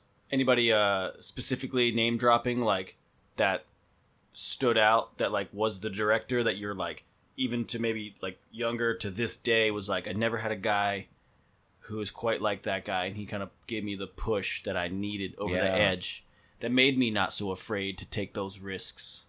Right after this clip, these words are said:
Speaker 2: Yeah, there's, there's two or three that I put in that, that level. Uh, one is Dan Pisano, who was the head and is still the head of Good Company Players. And
Speaker 1: Okay.
Speaker 2: he was the one that said from the beginning, "I don't care that you're getting paid or not." I wasn't.
Speaker 1: <laughs>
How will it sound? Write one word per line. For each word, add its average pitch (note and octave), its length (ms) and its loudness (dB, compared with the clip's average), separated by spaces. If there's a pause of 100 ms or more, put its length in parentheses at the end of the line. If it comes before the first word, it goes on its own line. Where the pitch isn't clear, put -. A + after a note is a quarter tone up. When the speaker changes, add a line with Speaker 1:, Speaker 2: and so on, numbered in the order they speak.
(140)
Speaker 2:
Yeah, G#2 320 6
there's, A2 360 0
there's A2+ 300 -4 (360)
two D#3 120 2
or D3+ 60 2
three C#3+ 220 2
that G2+ 140 2
I G2 100 4
put F#2 220 -4
in G2+ 80 -6
that, F2+ 260 0 (220)
that F#2 180 2
level. F2 480 0
Uh, F2 180 0
one G#2+ 200 0
is A2+ 100 -6
Dan G#2 300 0
Pisano, F2 680 -2 (460)
who G2 140 -2
was F2 180 -2
the F2+ 100 0
head F#2 360 4
and D#2+ 300 -6
is F2 140 -4
still B2+ 220 0
the G#2 100 -2
head E2 380 -4
of D#2+ 280 -2
Good F2+ 180 -8
Company E2 260 -6
Players. D2 500 -4 (500)
And A2 60 0
Speaker 1:
Okay. A2 140 2
Speaker 2:
he - 20 4
was A#2 140 -2
the G#2 60 0
one F#2 160 2
that - 140 -6
said E2+ 200 2
from G2 140 -4
the F2+ 60 -8
beginning, E2 500 -6 (120)
"I G2 100 4
don't B2+ 140 -2
care G#2+ 160 2
that F#2+ 140 -6
you're F#2 120 -4
getting E2+ 400 -4
paid G2+ 400 0
or F2 160 -2
not." E2+ 360 -4 (120)
I - 140 -4
wasn't. A#2 460 -6
Speaker 1:
<laughs> - 60 -20